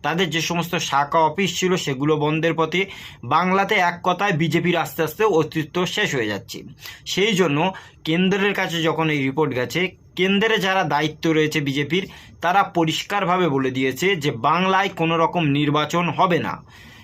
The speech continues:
আমরা এটা আপাতত স্থগিত করছি, সময় পেলে আমরা এগুলো নিয়ে আলোচনা করব। খুব তাড়াতাড়ি তারা বাংলায় বিজেপিটাকে ঢেলে সাজাবে।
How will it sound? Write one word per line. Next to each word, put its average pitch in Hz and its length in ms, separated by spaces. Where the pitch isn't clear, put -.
আমরা 180 340
এটা 160 220
আপাতত 156 380
স্থগিত 147 400
করছি, 160 540
সময় 202 460
পেলে 208 240
আমরা 170 360
এগুলো 151 380
নিয়ে 156 160
আলোচনা 131 440
করব। 107 380
খুব 196 260
তাড়াতাড়ি 185 420
তারা 170 220
বাংলায় 143 460
বিজেপিটাকে 143 720
ঢেলে 151 340
সাজাবে। 98 480